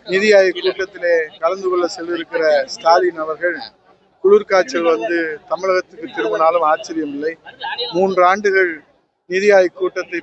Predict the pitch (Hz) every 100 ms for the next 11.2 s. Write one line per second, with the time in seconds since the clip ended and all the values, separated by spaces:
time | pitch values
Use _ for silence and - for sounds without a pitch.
0 | 170 180 185 175 - 156 147 185 180 127
1 | _ _ _ _ - 180 185 180 170 165
2 | 160 147 - _ - - 170 190 202 196
3 | 185 - 170 180 185 _ _ _ _ 170
4 | 190 196 190 175 - 156 170 180 185 -
5 | _ _ - 170 190 190 175 165 160 160
6 | 170 175 175 - _ _ _ 165 180 190
7 | 185 180 156 175 175 165 170 185 - _
8 | _ - 165 185 190 180 - - 185 175
9 | 170 165 156 156 151 190 180 165 160 170
10 | 156 160 165 175 165 151 151 - 170 170
11 | 165 156